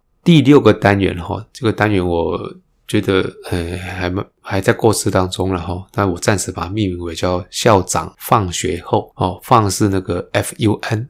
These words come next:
哦，那我想这个单元我可能会就聊一些比较轻松的生活话题吧，哦，比方说一些食-，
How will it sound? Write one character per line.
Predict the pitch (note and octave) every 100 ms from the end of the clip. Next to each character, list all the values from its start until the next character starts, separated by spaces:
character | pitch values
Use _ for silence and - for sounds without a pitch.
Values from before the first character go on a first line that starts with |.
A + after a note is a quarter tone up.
| _
哦， | F#2 - _ _
那 | G#2+
我 | F#2+
想 | F#2 F2
这 | F2 A2+ A2+
个 | G#2 F#2+ F2+
单 | F#2 G2+
元 | G2+ E2+ E2+ F#2 - _
我 | - G#2
可 | - -
能 | E2+ E2+
会 | F#2 B2 A2+ G#2 G#2 G2+ G2+ - _ _ _ _ _ _
就 | - A2+
聊 | G#2 G2 A2
一 | B2+
些 | B2+ - _ _ _
比 | -
较 | G#2+
轻 | G#2 B2
松 | A2+ A#2
的 | G#2+
生 | A#2
活 | G#2+ F#2 F2+
话 | G#2+ F#2+
题 | - F2+
吧， | - F2+ G2 _
哦， | -
比 | F#2+ -
方 | G2+
说 | F#2+ A2+
一 | G#2+
些 | G#2 G#2+
食-， | G#2 - -